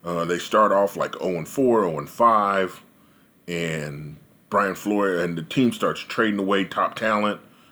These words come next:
Uh, notably, one of the notable guys who got traded away was Minkah Fitzpatrick, who, uh, who came from Alabama, who, uh, a safety,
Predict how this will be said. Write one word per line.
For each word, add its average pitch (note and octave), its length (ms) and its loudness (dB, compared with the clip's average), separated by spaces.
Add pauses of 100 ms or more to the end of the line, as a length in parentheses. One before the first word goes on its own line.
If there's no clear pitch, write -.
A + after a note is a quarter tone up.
(120)
Uh, D#2 500 -2
notably, G2 760 0
one G2 240 -2
of F#2+ 140 0
the F2+ 100 -2
notable F#2 760 0 (180)
guys G2 320 0
who G#2+ 140 -4
got F#2+ 220 0
traded G2+ 280 0
away F#2+ 440 0 (440)
was F2+ 160 -2
Minkah G2+ 300 -2
Fitzpatrick, A2 800 -2
who, F2 340 -2
uh, E2 160 -2
who F#2 220 -4
came G#2 260 -4
from F2 160 -10
Alabama, G2+ 680 0 (440)
who, E2+ 480 -2
uh, D#2+ 240 -2
a D2+ 60 -4
safety, A2 640 0